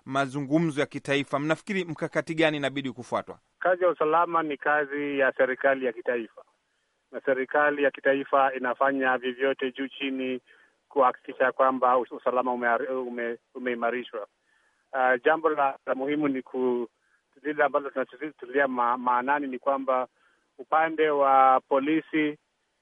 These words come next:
Speaker 2: tunaangalia kuangalia, tunaendelea kuangalia vile kuensure wako na vile vifaa ambavyo wanahitaji ili kukabiliana na majangili. Na upande wa huko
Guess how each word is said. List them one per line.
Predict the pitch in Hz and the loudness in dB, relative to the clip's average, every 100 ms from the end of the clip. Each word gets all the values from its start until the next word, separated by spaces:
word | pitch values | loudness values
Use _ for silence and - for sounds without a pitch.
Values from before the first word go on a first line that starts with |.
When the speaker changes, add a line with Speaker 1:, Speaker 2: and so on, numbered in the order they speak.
| _ | _
Speaker 2:
tunaangalia | 143 131 131 131 151 143 | 0 2 4 4 4 4
kuangalia, | 143 127 131 139 143 | 4 4 4 4 0
tunaendelea | 131 131 139 143 139 139 160 151 | 2 2 4 4 2 6 6 6
kuangalia | 143 139 143 143 | 6 6 6 6
vile | 127 139 135 135 131 - - | 4 0 2 2 2 -4 2
kuensure | 160 156 147 185 185 | 6 6 4 6 8
wako | 160 156 175 - 170 | 10 10 10 8 4
na | 151 135 | 6 2
vile | 143 156 | 4 4
vifaa | 135 131 - 151 | 4 2 4 4
ambavyo | 131 135 143 131 135 131 - - _ | 4 4 4 4 0 0 -4 -20 _
wanahitaji | 139 139 120 131 165 165 156 127 | 2 4 2 2 6 8 6 4
ili | 135 139 135 131 123 - - | 0 2 6 8 8 4 -2
kukabiliana | 139 135 131 _ - 135 135 143 147 | 0 0 -2 _ -2 0 4 4 4
na | 135 131 | 2 2
majangili. | 123 - 127 127 131 117 104 - _ _ _ _ _ | 2 2 2 2 -2 -4 -6 -18 _ _ _ _ _
Na | 147 143 135 135 | 0 4 8 8
upande | 135 147 160 156 | 6 6 4 6
wa | 151 139 | 6 8
huko | 143 147 - 151 143 143 139 139 139 139 | 6 2 4 6 6 6 6 4 4 2